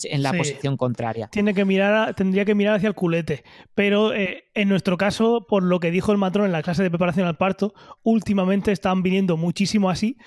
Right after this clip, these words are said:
Speaker 2: por todo el tiempo que hemos pasado durante la pandemia, eh, recostados en e-, en el sofá, en lugar de estar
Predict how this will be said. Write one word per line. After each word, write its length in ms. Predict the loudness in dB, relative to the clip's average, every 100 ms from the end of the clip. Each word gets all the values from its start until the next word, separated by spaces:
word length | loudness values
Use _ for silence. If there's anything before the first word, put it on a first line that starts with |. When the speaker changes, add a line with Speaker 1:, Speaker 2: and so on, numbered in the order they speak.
| -20 _
Speaker 2:
por 180 | -2 -2
todo 220 | 2 2
el 80 | 2
tiempo 420 | 0 0 0 -2
que 240 | -2 -2 -2
hemos 260 | 0 0 0
pasado 400 | -2 0 0 2
durante 400 | 2 2 0 -2 -2
la 100 | 0
pandemia, 760 | 0 0 0 0 0 -2 -8
eh, 60 | -8 -6
recostados 640 | -2 0 -2 0 0 2
en 100 | 2
e-, 300 | 0 0 -2
en 60 | -2
el 120 | -2
sofá, 320 | -2 -2 -4 -6 _
en 100 | -4 -2
lugar 240 | 0 0
de 60 | -2
estar 280 | -2 -2